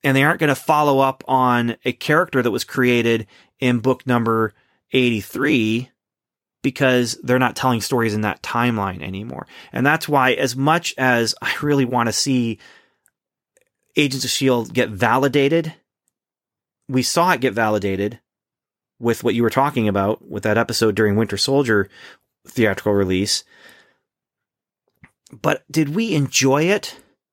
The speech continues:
Yes, we enjoyed it so much. And yes, there's a part of my mind,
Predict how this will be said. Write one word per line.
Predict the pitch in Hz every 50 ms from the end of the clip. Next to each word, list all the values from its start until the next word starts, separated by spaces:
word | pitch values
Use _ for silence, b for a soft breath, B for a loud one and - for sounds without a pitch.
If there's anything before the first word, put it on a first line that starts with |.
| _ _ _
Yes, | - 120 110 110 135 165 175 127 95 - - - - - - - _ _ _ _ _ _
we | 131 139 170 202
enjoyed | 196 170 139 151 139 131 127
it | 131 117 - - _ _ _ _ _ _ _ _
so | - - - - - 147 139 139 135 131 131 135 131 _ _ _ _ _ _ _ _ _ _ -
much. | - 123 131 127 - - - - - - b b b b b b b b -
And | - 139 135 135
yes, | 139 143 147 -
there's | - 143 131
a | 139
part | - - - 139 143 143
of | 147
my | 143 139
mind, | 127 127 123 123 123 120 117 117 113 113